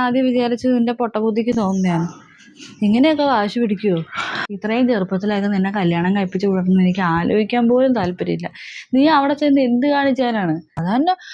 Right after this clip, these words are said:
അമ്മ എന്നെ പറയുന്നു, ആരും കല്യാണത്തിന് സമ്മതിക്കില്ല. പെൺമക്കള് കല്യാണം സമ്മതിച്ചു കഴിഞ്ഞാൽ അവരെ കെട്ടിച്ചു വിടുമല്ലേ? എന്തായാലും നിങ്ങളെന്നെ കെട്ടിച്ചു വിടും. അപ്പൊ ഇച്ചിരി നേരത്തെ ആക്കണം, അത്രയല്ലേ ഞാൻ പറയണുള്ളൂ. നിനക്ക് എത്ര നിർബന്ധമാണെങ്കിൽ ഏതെങ്കിലും രണ്ട് മൂന്ന് ബ്രോക്കർമാരോടോ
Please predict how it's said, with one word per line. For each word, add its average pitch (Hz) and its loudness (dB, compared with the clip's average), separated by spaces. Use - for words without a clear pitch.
അമ്മ 320 2
എന്നെ 294 2
പറയുന്നു, 247 2
ആരും 233 0
കല്യാണത്തിന് 220 0
സമ്മതിക്കില്ല. 180 -2
പെൺമക്കള് 190 0
കല്യാണം 285 4
സമ്മതിച്ചു 277 4
കഴിഞ്ഞാൽ 320 4
അവരെ 294 2
കെട്ടിച്ചു 269 0
വിടുമല്ലേ? 311 2
എന്തായാലും 339 2
നിങ്ങളെന്നെ 359 0
കെട്ടിച്ചു 262 -2
വിടും. 190 -2
അപ്പൊ 440 -2
ഇച്ചിരി 466 2
നേരത്തെ 381 2
ആക്കണം, 330 -4
അത്രയല്ലേ 453 2
ഞാൻ 403 -2
പറയണുള്ളൂ. 359 2
നിനക്ക് 202 -2
എത്ര 233 -2
നിർബന്ധമാണെങ്കിൽ 254 2
ഏതെങ്കിലും 233 0
രണ്ട് 220 0
മൂന്ന് 226 0
ബ്രോക്കർമാരോടോ 220 -2